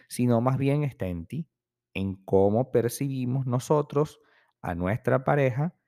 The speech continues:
y lo que creemos que los demás pensarán de esta misma persona.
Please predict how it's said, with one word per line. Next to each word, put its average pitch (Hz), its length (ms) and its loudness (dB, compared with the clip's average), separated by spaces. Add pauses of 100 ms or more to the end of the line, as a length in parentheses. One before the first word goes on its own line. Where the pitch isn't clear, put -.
(380)
y 120 140 4
lo 107 140 6
que 98 160 -4
creemos 123 720 0
que - 160 -6
los 78 160 -6
demás 104 580 -2 (180)
pensarán 95 760 0
de 78 200 -4
esta - 280 -10
misma 76 440 -10
persona. - 560 -12